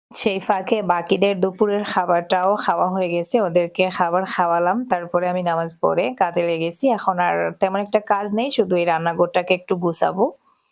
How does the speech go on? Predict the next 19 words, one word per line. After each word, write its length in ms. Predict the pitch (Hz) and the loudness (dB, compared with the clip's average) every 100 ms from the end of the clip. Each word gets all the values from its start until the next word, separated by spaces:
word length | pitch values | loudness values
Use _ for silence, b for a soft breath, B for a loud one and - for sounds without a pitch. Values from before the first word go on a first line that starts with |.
| _ | _
রান্নাঘরের 600 | 185 196 208 196 208 214 214 | -2 0 0 2 2 2 0
ফ্লোরটাও 540 | - 196 180 180 202 | 0 0 2 0 2
আজকে 400 | 226 220 - 226 220 | 0 -2 -2 0 0
মোটরের 420 | 214 190 196 196 196 | 0 2 2 0 0
পাইপ 300 | 185 180 180 | -2 -2 -2
লাগিয়ে 380 | 190 180 175 196 | 2 2 2 -2
পরিষ্কার 480 | 185 180 175 175 202 202 | 0 0 0 0 -2 0
করেছি, 480 | 180 175 175 - 190 | -2 -2 -2 -2 -2
যেটা 320 | 208 190 180 180 175 | 0 0 2 0 0
ভিডিও 300 | 180 180 185 | 0 0 0
বেশি 220 | 185 180 | 0 0
লম্বা 300 | 202 175 170 | 0 0 0
হয়ে 200 | 190 196 | 0 0
যাচ্ছে 360 | 185 180 180 226 | 0 -4 -2 -4
তাই 220 | 226 185 170 | 0 -2 -2
আর 100 | 170 | -4
শেয়ার 240 | - 185 175 | 0 0 0
করলাম 380 | - 165 165 170 | 0 0 0 0
না। 140 | 208 | -2